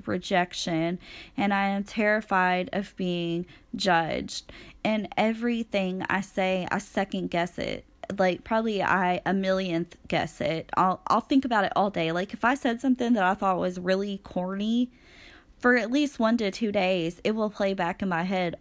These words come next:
over and over and over and over again. Like, "Heather, they probably think you're a weirdo. You shouldn't have said that. It wasn't funny. Why did you go there? Why did you say that?" Normal people don't do this. Like, people that don't suffer with this, okay?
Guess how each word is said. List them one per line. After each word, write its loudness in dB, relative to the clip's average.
over 2
and -2
over -2
and -2
over 0
and -2
over 0
again. -6
Like, -6
"Heather, -4
they -2
probably 0
think -4
you're 0
a -4
weirdo. 0
You -2
shouldn't 2
have -4
said 0
that. 0
It 0
wasn't 0
funny. 0
Why 2
did 0
you -6
go -2
there? -2
Why 0
did -2
you -2
say -4
that?" -4
Normal 4
people 0
don't -4
do -2
this. -4
Like, -4
people -4
that -4
don't -2
suffer -2
with -8
this, -4
okay? -2